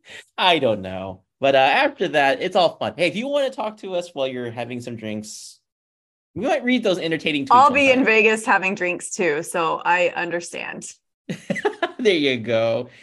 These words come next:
Speaker 1: Well, you're in the next best place besides New York City, in my opinion, when it comes to New Year's Day, so, uh, or New Year's Eve. So, man, I can't wait. Um, I would love to talk about holidays, but I know we wanna keep this show.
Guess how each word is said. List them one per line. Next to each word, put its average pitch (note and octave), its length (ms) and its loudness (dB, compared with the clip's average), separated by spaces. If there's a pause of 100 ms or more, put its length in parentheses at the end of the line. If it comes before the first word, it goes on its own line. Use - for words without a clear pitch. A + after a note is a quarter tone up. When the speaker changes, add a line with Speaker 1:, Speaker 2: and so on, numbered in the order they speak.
(160)
Speaker 1:
Well, F#3 100 2
you're C#4 220 4
in A#3+ 80 -2
the F#3 80 -2
next F#3 240 -6
best D#3 240 -4
place B2+ 200 -6
besides B2 320 -6
New C3+ 60 -8
York A#2+ 220 -8
City, B2 320 -6
in A2 80 -4
my C3 100 -2
opinion, A2+ 460 -6
when G#2 100 -10
it G2+ 60 -14
comes G#2 320 -10
to G#2+ 60 -10
New G#2+ 120 -6
Year's G2+ 300 -10
Day, G#2 260 -12
so, F2 400 -10
uh, F2 260 -10
or B2+ 100 -8
New A#2+ 100 -6
Year's A2+ 200 -8
Eve. A2 220 -8
So, G#2 320 -8 (680)
man, E3 280 0
I D3+ 100 0
can't E3+ 300 -4
wait. D3+ 320 -4 (100)
Um, A#2+ 520 -2 (420)
I A2 200 -8
would C3+ 200 0
love C#3+ 140 2
to C#3 40 -8
talk C#3 160 -8
about A2 160 -8
holidays, A2 540 0
but G#2+ 100 -2
I G#2 80 -2
know A#2 140 -4
we A#2+ 100 -6
wanna A2+ 180 -8
keep A2 220 -14
this A2 160 -10
show. G#2+ 260 -6